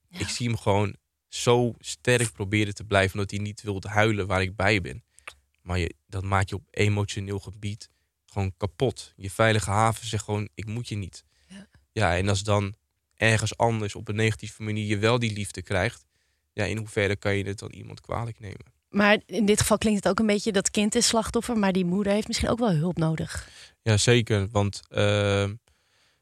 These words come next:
Speaker 2: het, hey, het feit dat de moeder dat zegt, dat is niet iets hedendaags en dat kan ook, dat, weet je, het is een aanname. Wellicht is het frustratie of je weet niet wat de moeder ook meemaakt in haar leven.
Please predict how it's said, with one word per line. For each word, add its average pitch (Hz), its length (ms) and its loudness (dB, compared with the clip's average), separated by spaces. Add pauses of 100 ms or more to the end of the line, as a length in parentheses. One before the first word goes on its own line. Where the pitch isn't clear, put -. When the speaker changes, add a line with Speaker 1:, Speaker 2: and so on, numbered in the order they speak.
(540)
Speaker 2:
het, - 320 -2
hey, 104 320 4
het 95 220 0
feit 104 180 6
dat 110 80 2
de 107 60 0
moeder 104 200 -2
dat 98 120 2
zegt, 107 220 2
dat 104 140 0
is 101 140 0
niet 107 140 -8
iets 101 120 -10
hedendaags 101 640 2
en 98 160 -6
dat 95 160 -4
kan 104 160 -2
ook, 101 360 -6
dat, 98 160 -6
weet - 80 -18
je, 101 100 -2
het 98 100 0
is - 100 -8
een - 60 -2
aanname. 107 460 4
Wellicht 107 300 2
is 113 100 -2
het - 120 -4
frustratie 107 680 2
of 104 160 -4
je 104 140 2
weet 110 200 6
niet 113 160 0
wat 107 160 4
de 110 100 -2
moeder 110 280 2
ook 113 180 4
meemaakt 104 600 2
in 98 200 0
haar 110 300 4
leven. 104 500 0